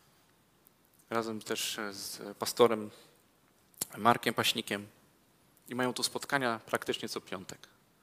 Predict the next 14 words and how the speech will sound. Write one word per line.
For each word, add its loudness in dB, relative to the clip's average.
Ale -2
tego, 8
czego 2
nie 0
wiecie, 2
to, 0
że 0
kiedy -2
kończy -2
się 2
to -2
spotkanie 2
w -10
piątek, -8